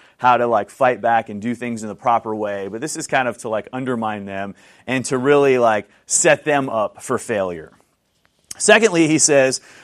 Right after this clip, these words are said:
um, hypocrisy. Uh,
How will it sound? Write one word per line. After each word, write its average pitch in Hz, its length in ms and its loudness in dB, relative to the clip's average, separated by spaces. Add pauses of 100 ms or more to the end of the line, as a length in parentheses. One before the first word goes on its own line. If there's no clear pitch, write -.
um, 127 360 4
hypocrisy. 143 920 0 (360)
Uh, 117 500 6